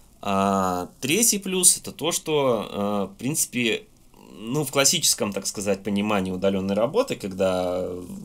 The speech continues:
вы ищете разных заказчиков, заказчики находят вас, компания находит вас, м, скажем так, у вас растёт коммуникабельность и,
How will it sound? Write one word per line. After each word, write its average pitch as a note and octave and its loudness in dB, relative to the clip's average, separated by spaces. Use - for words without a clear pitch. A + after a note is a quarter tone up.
вы G#2 -4
ищете G2+ 0
разных G2 2
заказчиков, D#3 -2
заказчики G2 -4
находят F#2+ -10
вас, F#3 2
компания B2+ 0
находит A2 -4
вас, G#2 -4
м, G#2+ -4
скажем A#2+ -2
так, A2+ 0
у - -8
вас E3 6
растёт D#3 0
коммуникабельность C3+ 0
и, A2+ 0